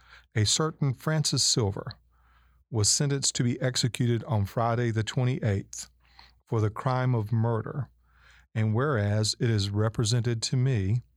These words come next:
that the prisoner has been deluded by false hopes of pardon, now therefore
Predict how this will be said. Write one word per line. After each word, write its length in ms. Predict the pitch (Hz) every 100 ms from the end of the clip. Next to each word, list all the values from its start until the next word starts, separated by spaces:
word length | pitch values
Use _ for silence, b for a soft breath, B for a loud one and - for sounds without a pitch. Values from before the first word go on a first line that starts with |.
| b b b b b b -
that 160 | 110
the 80 | 113
prisoner 440 | - 139 135 147 113
has 240 | 113 107
been 220 | 110 110
deluded 480 | 104 107 135 135 123
by 160 | 107 98
false 400 | - 135 - -
hopes 320 | 131 - -
of 160 | 113
pardon, 480 | - - 117 101 120 - _ _ - b b b b _
now 320 | 107 113 139
therefore 680 | 143 123 139 - 98 95 98